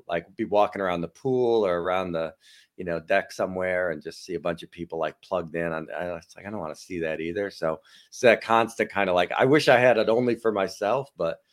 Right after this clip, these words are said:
overall, I think it probably made the experience better for, for everybody.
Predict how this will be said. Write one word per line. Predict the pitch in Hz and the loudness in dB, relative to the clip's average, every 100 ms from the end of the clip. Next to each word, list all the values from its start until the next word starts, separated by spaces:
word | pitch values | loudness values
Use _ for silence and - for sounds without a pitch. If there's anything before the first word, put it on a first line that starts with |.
| _ _ | _ _
overall, | 107 98 95 92 92 | -4 -2 0 2 2
I | 87 | 0
think | 90 87 | -4 -14
it | - | -14
probably | - 82 80 90 | -8 -8 -8 -8
made | 87 85 | -6 -6
the | 82 | -6
experience | 80 - 87 85 80 - | -10 -6 -2 0 -2 -6
better | 85 82 82 | -4 -2 -4
for, | - 76 76 _ _ _ | -4 -8 -8 _ _ _
for | 87 87 | 0 2
everybody. | 87 95 95 98 107 | 2 2 2 2 0